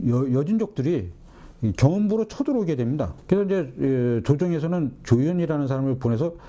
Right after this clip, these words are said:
이를 갖다가 이제 토벌하도록 했는데, 그는 이제 적장 그 피아-, 에, 파하손, 파하손이라는 사람을 쳐부수고 본거지까지 그 이 점거를 했습니다. 그래서,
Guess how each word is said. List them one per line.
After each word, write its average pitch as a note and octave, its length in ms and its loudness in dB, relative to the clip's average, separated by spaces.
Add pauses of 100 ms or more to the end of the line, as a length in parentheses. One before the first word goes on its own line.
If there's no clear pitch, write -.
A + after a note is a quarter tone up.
(260)
이를 A#2+ 100 2
갖다가 C#3 260 -2
이제 C#3+ 200 -2
토벌하도록 D#3+ 800 -2
했는데, A2 500 0 (840)
그는 F3+ 200 2
이제 F3+ 260 0
적장 D#3+ 440 -2
그 A2+ 300 0
피아-, E3+ 460 -2
에, A#2+ 180 -2
파하손, D3 560 -2 (100)
파하손이라는 E3 760 0
사람을 B2+ 420 0 (320)
쳐부수고 C3+ 640 2 (400)
본거지까지 D3 800 0
그 G#2+ 260 0 (500)
이 G2+ 260 2 (220)
점거를 A#2+ 380 2
했습니다. F2 340 -2 (220)
그래서, F3+ 260 4